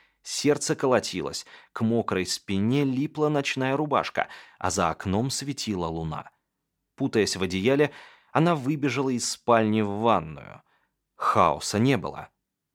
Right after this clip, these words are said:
Он так и не вернулся. Нокте испуганно прижала ладонь ко рту. На столике лежала записка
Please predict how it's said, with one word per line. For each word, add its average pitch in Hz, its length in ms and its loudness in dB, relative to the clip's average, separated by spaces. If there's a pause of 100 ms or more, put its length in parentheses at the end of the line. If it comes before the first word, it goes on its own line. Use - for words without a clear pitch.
(640)
Он 156 440 4
так 127 400 2
и 110 100 2
не 92 200 4
вернулся. 85 840 -4 (720)
Нокте 131 680 2
испуганно 156 680 -2
прижала 113 460 0
ладонь 90 360 0
ко 98 140 -2
рту. - 380 -8 (680)
На 87 200 -2
столике - 720 -4 (320)
лежала 113 600 -2
записка 101 920 -2